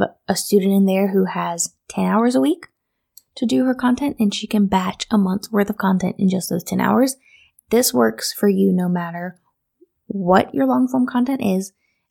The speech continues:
and no matter how much time you have. So if you're curious and you want to learn more about Content Batching Bootcamp,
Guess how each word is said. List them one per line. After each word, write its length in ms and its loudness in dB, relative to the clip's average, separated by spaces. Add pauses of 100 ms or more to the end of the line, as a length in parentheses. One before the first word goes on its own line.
(120)
and 120 0
no 120 2
matter 560 -2
how 160 -6
much 260 -2
time 180 -6
you 120 0
have. 360 -4
So 400 -2 (320)
if 140 -4
you're 180 0
curious 560 0
and 160 0
you 100 2
want 140 2
to 40 2
learn 200 2
more 160 2
about 180 -2
Content 340 -2
Batching 280 -4
Bootcamp, 380 -2